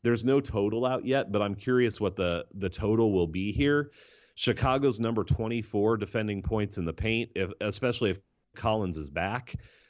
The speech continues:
That could be big for Atlanta. They could have an advantage inside. Atlanta, number twenty defending fast break points this year. This definitely could be an up and down game if Chicago can push the pace a little bit. So I'd potentially be interested in,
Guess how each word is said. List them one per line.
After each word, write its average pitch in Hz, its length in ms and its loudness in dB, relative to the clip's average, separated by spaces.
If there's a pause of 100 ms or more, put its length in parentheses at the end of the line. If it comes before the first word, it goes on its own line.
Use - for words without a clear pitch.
(120)
That 110 220 0
could 120 120 -4
be 104 80 -2
big 98 240 -4
for 104 120 -2
Atlanta. 95 420 -4
They 95 160 -2
could 87 120 -4
have 95 340 -4 (100)
an 98 120 -6
advantage 90 420 -4
inside. 95 640 -4 (340)
Atlanta, 104 560 0
number 98 240 0
twenty 107 420 -2
defending 104 460 -2
fast 90 380 -6
break 98 280 -2
points 110 360 0
this 110 240 0
year. 101 380 2 (340)
This 101 180 0
definitely 117 460 0
could 98 160 -4
be 98 260 0
an 98 140 -4
up 104 220 -4
and 98 120 0
down 92 240 2
game 101 220 -2
if 95 100 -2
Chicago 92 460 -4
can 90 200 -8
push 101 340 -4
the 90 120 -4
pace 101 320 -2
a 104 60 -2
little 95 200 0
bit. 90 220 0
So 90 280 0 (520)
I'd 113 140 -2
potentially 156 460 2
be 104 100 0
interested 101 640 -4
in, 87 460 -4